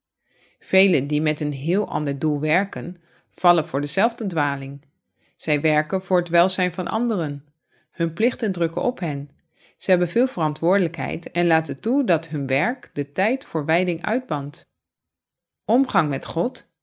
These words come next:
door gebed en studie van zijn woord, worden veronachtzaamd. Zij vergeten dat Christus heeft gezegd:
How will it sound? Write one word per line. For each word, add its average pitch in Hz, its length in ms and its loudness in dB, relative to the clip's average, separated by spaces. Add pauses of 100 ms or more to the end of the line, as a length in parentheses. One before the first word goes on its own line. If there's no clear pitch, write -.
(120)
door 151 180 -2
gebed 170 440 2
en 147 180 -6
studie 185 480 -4
van 147 160 -4
zijn 135 260 -6
woord, 156 380 -4 (240)
worden 165 220 0
veronachtzaamd. 160 1000 -6 (600)
Zij - 220 -2
vergeten 214 440 2
dat 143 180 -2
Christus 196 440 -4
heeft 147 200 -2
gezegd: - 520 -8